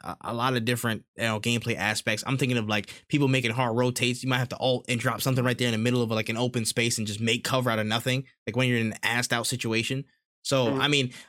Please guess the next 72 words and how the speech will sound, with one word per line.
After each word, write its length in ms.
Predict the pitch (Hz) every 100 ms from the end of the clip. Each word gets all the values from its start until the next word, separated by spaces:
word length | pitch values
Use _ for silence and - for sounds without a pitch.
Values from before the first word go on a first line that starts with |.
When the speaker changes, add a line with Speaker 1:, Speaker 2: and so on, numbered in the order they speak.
| -
Speaker 1:
I'm 100 | 143
thinking 220 | 208 214
of 80 | 160
the, 160 | 147
the, 180 | 127 135 -
uh, 200 | 131 117
the, 260 | 127 131 - -
the 120 | 123
applications 720 | 143 139 127 131 135 127 110
of 120 | 110
Newcastle. 480 | 113 113 110 107 107
Um, 160 | 110 120
it, 160 | 139 139
it 40 |
seems 260 | 143 226 208
like 100 | 165
it's 160 | 139
very 320 | 127 131 160 156
helpful, 300 | 147 139 120
especially 600 | 117 - 160 160 160 127
when 180 | 117 135
it 100 | 123
comes 280 | 135 131 127
to, 240 | 123 107
you 120 | 95 113
know, 140 | 107
again, 280 | 104 110 92 - _ _ -
uh, 320 | 127 117 110 - _ -
a 20 |
lot 160 | 147 156
of 60 |
positional 440 | 139 135 151 165 165
stuff, 220 | 185 175
and 80 | 131
especially 320 | - 160 165
when 80 | 147
you're 80 | 135
on 60 |
the 80 | 120
back 240 | 117 127
foot 240 | - 135 117
in 60 |
certain, 440 | 110 135 113 107 104
in 140 | 123
certain 220 | 120 127 117
areas 240 | 120 110
and 80 | 107
come 180 | 123 123
into 160 | 110
those 140 | 107 -
final 220 | 120 110
circles 340 | 127 117 110
where 260 | 107 107 104 - - -
you 100 | 147
don't 140 | 131
have 200 | 123 127
the 80 | 110
top 260 | 104 107 -
cover, 280 | 117 92
you 140 | 101 131
don't 140 | 120
have 260 | 123 131 113
the, 220 | 113 107
uh, 100 | 107
you 80 | 135
Speaker 2:
Yeah. 80 | 131
Speaker 1:
know, 40 |
you 100 | 110
don't 140 | 131 123
have 120 | 131
the 40 | 120
height, 320 | 123 110